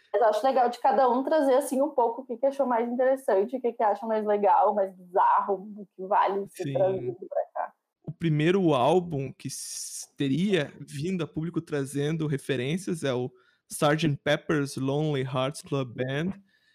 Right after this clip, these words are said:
Speaker 2: que a sua capa em si, as pessoas já dizem que aqui é o, uma
Speaker 1: É o
Speaker 2: interpretação
Speaker 1: funeral, né?
Speaker 2: do funeral do Paul, né? Porque até tem,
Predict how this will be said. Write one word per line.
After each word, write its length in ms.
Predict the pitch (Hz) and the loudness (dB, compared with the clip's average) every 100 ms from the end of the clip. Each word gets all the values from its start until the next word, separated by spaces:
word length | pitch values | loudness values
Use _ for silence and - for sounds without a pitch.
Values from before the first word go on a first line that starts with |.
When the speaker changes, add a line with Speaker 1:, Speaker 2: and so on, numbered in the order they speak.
| _ _ | _ _
Speaker 2:
que 400 | - 165 165 156 | -6 -2 2 4
a 100 | 143 | 2
sua 340 | 131 - 175 156 | 0 2 2 2
capa 580 | - 131 196 - 196 | 0 -2 -2 -4 -6
em 160 | 156 190 | -4 -6
si, 440 | 190 - 143 196 254 | -6 -8 -6 -4 -4
as 120 | 254 | -8
pessoas 440 | - 165 165 180 | -6 -4 0 0
já 140 | 160 175 | 0 -4
dizem 480 | 165 147 185 226 | -4 -2 -2 -2
que 260 | 233 - 214 _ _ | -6 -6 -8 _ _
aqui 640 | - 151 - 139 170 262 - - | -6 -6 -4 0 2 2 -2 0
é 180 | 139 | 2
o, 720 | 143 170 226 254 277 370 339 381 - _ | 4 2 0 0 0 -2 -4 -12 -20 _
uma 220 | 214 220 | -6 -2
Speaker 1:
É 40 | 226 | 0
o 20 | |
Speaker 2:
interpretação 580 | 202 190 - 185 202 175 | 0 0 2 4 4 4
Speaker 1:
funeral, 220 | 190 226 | 2 0
né? 100 | - - - | -6 -20 -6
Speaker 2:
do 120 | 226 | -6
funeral 600 | - 233 196 147 180 240 | -2 2 4 4 4 2
do 140 | 175 | 0
Paul, 320 | - 147 139 | 0 0 0
né? 180 | 131 131 | -2 -6
Porque 260 | - 143 135 | -8 -6 -6
até 300 | 123 135 160 | -2 -2 -2
tem, 480 | 170 160 185 185 | 0 0 2 0